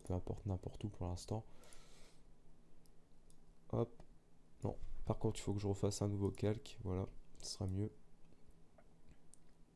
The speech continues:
Je vais la placer à peu près, euh, je crois que si je remets bien ma règle, voilà, je vais la placer à cinquante pixels.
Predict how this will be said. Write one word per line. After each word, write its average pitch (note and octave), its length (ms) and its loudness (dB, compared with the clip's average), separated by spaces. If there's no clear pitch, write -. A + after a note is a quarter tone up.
Je - 140 0
vais F#2+ 140 8
la F2+ 100 10
placer F#2+ 360 4
à - 20 -2
peu G2 160 4
près, G2 280 6
euh, F2 360 6
je - 80 -8
crois - 160 2
que F2+ 40 4
si - 220 4
je G2 80 8
remets F#2 240 8
bien F#2 160 8
ma F2 180 6
règle, G2 360 6
voilà, F2+ 200 10
je E2+ 80 4
vais F#2+ 100 8
la G2 100 10
placer - 480 4
à F#2+ 80 2
cinquante G2 360 0
pixels. - 460 4